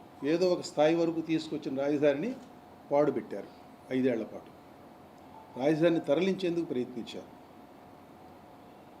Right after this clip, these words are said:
రెండు వేల ఇరవై నాలుగు ఎన్నికల్లో ఆ పార్టీ ఓటమి పాలైంది. ఆ పార్టీ నాయకత్వం, యాజమాన్యంలో ఉన్న ఛానల్లో ఈ చర్చ చోటు చేసుకున్నది.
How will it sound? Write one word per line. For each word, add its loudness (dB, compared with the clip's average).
రెండు 2
వేల 4
ఇరవై 4
నాలుగు 2
ఎన్నికల్లో -2
ఆ -4
పార్టీ -4
ఓటమి 2
పాలైంది. -4
ఆ 4
పార్టీ 0
నాయకత్వం, 2
యాజమాన్యంలో 0
ఉన్న -2
ఛానల్లో 0
ఈ -4
చర్చ -2
చోటు 0
చేసుకున్నది. -8